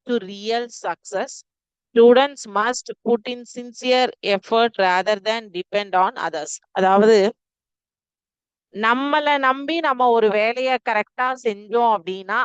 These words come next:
அதனுடைய ரிசல்ட் வந்து ரொம்ப பெர்ஃபெக்ட்டா இருக்கும். நம்ம எக்ஸாம்க்கு படிச்சு நம்ம வந்து எழுதுறதுக்கு போனோம்னா, அதனுடைய ரிசல்ட் வந்து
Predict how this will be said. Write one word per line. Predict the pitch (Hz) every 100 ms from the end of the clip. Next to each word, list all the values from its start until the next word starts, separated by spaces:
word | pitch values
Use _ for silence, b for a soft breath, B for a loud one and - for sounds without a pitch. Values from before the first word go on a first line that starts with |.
| -
அதனுடைய | 208 220 233 220 220
ரிசல்ட் | 208 220 262 262
வந்து | 220 208 220
ரொம்ப | 240 202 226
பெர்ஃபெக்ட்டா | 220 196 - 208 - 202
இருக்கும். | 180 - - 190
நம்ம | 214 254 294 330
எக்ஸாம்க்கு | 269 214 190 254 254 269 247
படிச்சு | 233 226 - 294
நம்ம | 254 226 214
வந்து | 202 202 254 269 - _ _
எழுதுறதுக்கு | 220 233 240 233 - 214
போனோம்னா, | 202 196 196 190 247
அதனுடைய | 247 214 285 220 208
ரிசல்ட் | 202 226 220
வந்து | 196 185